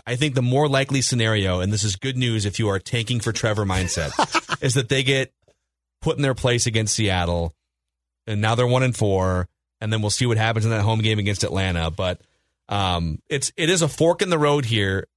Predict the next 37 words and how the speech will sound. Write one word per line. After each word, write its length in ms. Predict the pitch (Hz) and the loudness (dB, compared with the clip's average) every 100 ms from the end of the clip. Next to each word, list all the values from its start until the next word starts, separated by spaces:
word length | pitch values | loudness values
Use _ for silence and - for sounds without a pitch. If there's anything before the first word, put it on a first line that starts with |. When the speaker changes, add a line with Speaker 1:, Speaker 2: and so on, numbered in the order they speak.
| _ | _
Speaker 1:
for 80 | 135 | -4
the 80 | 123 | 0
Vikings 480 | 123 127 110 92 87 | 2 2 0 -2 -4
in 220 | 123 113 | -2 0
that 200 | 110 107 _ _ _ _ _ _ _ _ | -2 -4 _ _ _ _ _ _ _ _
more 340 | 113 123 151 175 | -2 2 4 6
often 300 | 185 180 185 | 4 2 2
than 140 | 185 | 2
not, 360 | 190 190 147 139 _ _ | 4 4 2 0 _ _
when 180 | 120 120 | -2 0
they're 120 | 123 | 0
in 180 | 123 151 | 0 2
this 140 | 156 - | 0 0
position, 640 | 147 170 165 127 113 123 - | 0 2 2 0 -2 -4 -6
and 80 | 117 | -2
we 80 | 123 | 0
went 240 | 143 139 | 0 0
through 140 | 170 156 | 0 0
the, 220 | 131 120 | 0 -2
the 100 | 127 | -2
one 240 | 120 135 151 | 2 2 2
and 120 | 147 | 0
three 220 | 147 151 | -2 -2
starts 420 | - 165 143 110 - | 0 0 0 -2 -2
earlier 280 | 131 139 | 0 2
this 220 | 135 131 151 | 0 0 0
week 180 | 151 | 0
on 80 | 123 | 0
an 80 | 117 | 0
episode 300 | 120 123 127 | 0 0 0
of 60 | 113 | 0
Purple 240 | 127 120 | 0 2
Daily, 260 | 139 156 113 | 2 2 2
more 240 | 113 120 | 2 4
often 280 | 139 147 156 | 4 2 0
than 120 | 156 | 0
not 340 | 165 160 127 | 2 2 0